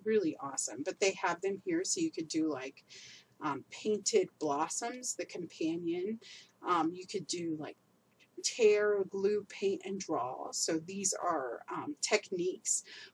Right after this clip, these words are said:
for creating, um, collage, and it's an, it's a download, so you get access to it. So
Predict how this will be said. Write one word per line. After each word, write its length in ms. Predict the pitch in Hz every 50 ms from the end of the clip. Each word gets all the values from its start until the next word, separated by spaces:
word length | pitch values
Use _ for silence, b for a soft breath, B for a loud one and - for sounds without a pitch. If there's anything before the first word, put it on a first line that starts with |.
| B _ -
for 140 | 220 196 190
creating, 640 | - - 185 180 175 175 175 170 165 165 165 156 156 - -
um, 360 | - 151 135 135 135 131 - - -
collage, 880 | - - - 175 151 147 135 135 139 214 240 302 311 - - - - - _ _ -
and 140 | 190 190 190
it's 160 | 185 - -
an, 160 | 156 147 - _ -
it's 240 | 175 180 190 - -
a 80 | 160
download, 600 | 151 - - 151 151 143 135 - - - - - -
so 180 | - - - 170
you 200 | 170 160 151 156
get 240 | - 139 - - - -
access 500 | - 165 160 - - - 131 131 - -
to 140 | - 151 131
it. 100 | - -
So 260 | - 214 190 160 151